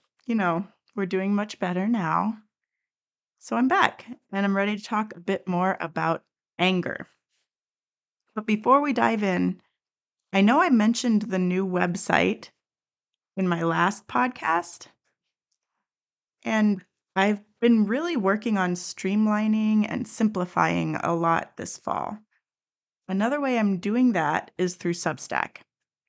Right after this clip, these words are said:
Okay, I have moved this podcast and my email list, The Lifeline, over to Substack. If you're already on the list, you may have noticed the change already. But what that really means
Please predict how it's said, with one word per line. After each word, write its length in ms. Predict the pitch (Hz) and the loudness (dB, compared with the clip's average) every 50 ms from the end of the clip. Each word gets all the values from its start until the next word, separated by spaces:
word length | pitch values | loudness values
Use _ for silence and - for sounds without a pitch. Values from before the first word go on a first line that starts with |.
| _ _ _ _ _ _ - | _ _ _ _ _ _ -16
Okay, 220 | - - 185 185 - | -8 -6 -6 -4 0
I 120 | - 214 | 2 2
have 320 | 220 220 233 202 180 214 - - _ _ _ _ _ _ _ _ - | 4 4 2 0 -2 -6 -10 -12 _ _ _ _ _ _ _ _ 0
moved 380 | 202 196 214 240 247 226 208 220 185 | 0 0 2 0 -2 -2 -4 -4 0
this 180 | 208 220 226 - | 0 0 0 0
podcast 960 | - - - 190 185 208 214 214 - 208 - - - - 180 - - - - _ _ _ _ _ _ _ _ - | -6 0 2 4 4 4 4 0 -2 0 2 2 2 0 -2 -4 -10 -18 -20 _ _ _ _ _ _ _ _ -2
and 340 | 208 226 233 247 240 220 202 | 0 2 2 2 2 2 2
my 220 | 208 196 190 - - | 0 0 -2 -2 -2
email 420 | 196 208 202 196 190 175 175 170 | 0 0 2 2 2 2 2 2
list, 440 | 170 165 170 175 - - - - - _ _ _ - - | 0 0 -2 -4 -6 -12 -18 -20 -20 _ _ _ -6 -4
The 80 | 170 | -2
Lifeline, 680 | 165 165 165 175 175 - 220 214 208 208 226 240 254 285 - - _ _ _ _ _ _ _ _ _ - | 0 2 0 0 0 -2 -2 -2 -2 0 0 -2 -2 -4 -6 -14 _ _ _ _ _ _ _ _ _ 0
over 260 | - 202 196 185 208 | 2 2 4 4 2
to 80 | 196 202 | 2 2
Substack. 680 | 196 - 185 175 165 - - - - - - - - _ _ _ _ _ _ _ _ _ | -2 -2 -4 -4 -4 -6 -8 -8 -8 -8 -10 -12 -14 _ _ _ _ _ _ _ _ _
If 200 | - - 196 - | -8 -6 -4 0
you're 200 | 214 220 214 214 | 2 2 2 4
already 440 | 202 208 202 220 233 262 269 285 254 | 4 4 6 6 4 4 2 4 4
on 160 | 214 214 214 | 4 6 6
the 100 | 202 196 | 4 4
list, 480 | 180 175 180 220 240 240 - - - - _ _ _ _ _ _ _ _ _ - | 4 2 2 2 0 -2 -6 -16 -20 -20 _ _ _ _ _ _ _ _ _ -8
you 140 | 220 214 214 | -8 -2 0
may 80 | 214 | 0
have 100 | 208 202 | 0 2
noticed 360 | 190 185 185 185 175 180 - - | 2 2 0 0 0 -4 -6 -10
the 80 | 175 | -10
change 360 | - - 180 165 156 165 156 | -6 -4 -4 -2 -2 -2 -2
already. 600 | 160 160 165 160 165 170 170 175 - - - _ _ _ _ _ _ _ _ _ _ _ _ _ _ _ _ _ _ _ _ _ _ _ _ _ - | 0 0 0 0 0 -2 -2 -4 -8 -10 -10 _ _ _ _ _ _ _ _ _ _ _ _ _ _ _ _ _ _ _ _ _ _ _ _ _ -2
But 60 | 220 | 2
what 180 | 233 254 254 - | 2 2 4 2
that 180 | 269 269 - - | 2 0 2 2
really 240 | 254 262 277 277 | 0 -2 0 2
means 640 | 247 220 208 208 214 247 269 262 254 240 - - | 2 2 2 2 2 2 2 2 0 0 -2 -10